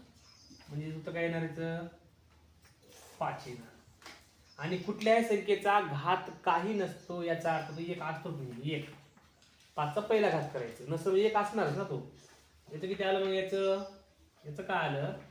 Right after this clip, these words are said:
पाचचा वर्ग आणि या कंसाचा पुन्हा काय? एक्स आहे. म्हणजे काय होणार आहे? पाचचा पहिला घात बरोबर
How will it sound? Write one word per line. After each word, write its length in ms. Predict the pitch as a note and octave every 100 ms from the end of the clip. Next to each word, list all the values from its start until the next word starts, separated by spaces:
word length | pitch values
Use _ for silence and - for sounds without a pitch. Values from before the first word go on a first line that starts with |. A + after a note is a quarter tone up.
| - _ _ _ D#3
पाचचा 560 | D#3+ - - - F#3+ A3+ A#3 - - _ _ _ _ _ _
वर्ग 420 | D3 D#3 F#3+ G3 F#3+
आणि 760 | C#3+ - - - _ - C#3 D#3+
या 80 | E3+
कंसाचा 520 | E3 F3 F3 F#3 F#3
पुन्हा 260 | F#3 F3+ F3
काय? 240 | F3+ F3
एक्स 180 | D#3+ -
आहे. 180 | C3 - - _ _ _ _ _ _ _
म्हणजे 140 | D3 C#3+
काय 160 | G3
होणार 140 | F#3+ D3
आहे? 280 | C3 A#2+ B2 - - - - - - - - - - _ _ - _ _ _
पाचचा 400 | - D#3+ D3+ F3
पहिला 320 | C#3+ F3 G3+ E3+
घात 280 | C#3+ C#3 D3
बरोबर 400 | D#3+ C#3+ B2